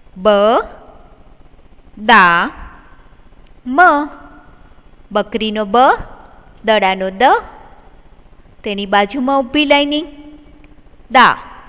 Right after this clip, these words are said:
મરચાનો મ, બ, દા, મ. બદામનો meaning શું છે ખબર છે તમને? સૂકો મેવો જે આવે છે ને એમાં બદામ આવે છે, એ પણ બદામ. અને જે આપણે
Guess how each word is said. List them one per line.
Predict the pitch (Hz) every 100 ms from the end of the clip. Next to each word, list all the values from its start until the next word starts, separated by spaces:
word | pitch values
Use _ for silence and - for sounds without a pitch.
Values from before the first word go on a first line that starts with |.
| - - - - - - - - - - - - - -
મરચાનો | 226 190 - 226 247
મ, | 302 370 311 302 - - - - - - - -
બ, | 196 196 185 196 370 - - - -
દા, | 220 208 175 190 285 - - - 302
મ. | 330 247 180 - - - - - - - - - -
બદામનો | 202 185 208 220
meaning | 233 254 294
શું | 359 403 277
છે |
ખબર | 269 233 247
છે | 392
તમને? | 381 480 571 - -
સૂકો | 285 294
મેવો | 285 302 339
જે | 359 392
આવે | 381 508
છે | -
ને | 302 190 - -
એમાં | 208 240 381 - - - - - 202
બદામ | 202 208 247
આવે | 233 202 185
છે, | - 196 - - - - - _ -
એ | 202
પણ | 214 262
બદામ. | 269 285 311 440 - - - - - - -
અને | 190 196
જે | 190 233
આપણે | 202 202 226